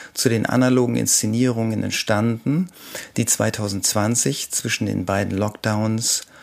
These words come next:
vor Saalpublikum Premiere feiern konnten. Für das Theatertreffen waren alle als Livestream oder als Aufzeichnung verfügbar.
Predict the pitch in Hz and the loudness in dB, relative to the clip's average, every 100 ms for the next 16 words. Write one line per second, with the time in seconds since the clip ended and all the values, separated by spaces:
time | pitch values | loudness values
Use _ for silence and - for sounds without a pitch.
0 | - - - 110 104 98 98 98 110 117 | -20 -14 -4 2 2 2 2 2 2 0
1 | 135 127 139 131 - 123 127 127 127 120 | -4 -2 -4 -2 0 2 2 2 2 4
2 | 127 160 113 - 95 92 92 - 95 92 | 4 2 0 -4 -8 -6 -10 -8 -8 -10
3 | - 82 90 _ _ _ _ _ - - | -10 -12 -12 _ _ _ _ _ -20 -20
4 | - - 117 117 - - - 180 170 143 | -20 -4 0 2 2 0 0 0 0 -2
5 | - 107 - 98 98 95 98 - 110 120 | -2 -4 -2 -4 -4 -4 -6 -4 2 4
6 | 143 156 - - - 101 - 107 107 120 | 4 0 -6 -14 -6 0 2 4 2 4
7 | - - 120 117 117 120 - - _ - | 2 2 2 2 2 0 -4 -20 _ 0
8 | 139 135 117 110 - 120 123 - - 95 | 4 4 4 2 0 -2 -2 -2 -2 -2
9 | 90 - 98 101 110 - 120 - 98 92 | -4 -6 -6 -4 -4 -2 -4 -4 -6 -6
10 | - | -8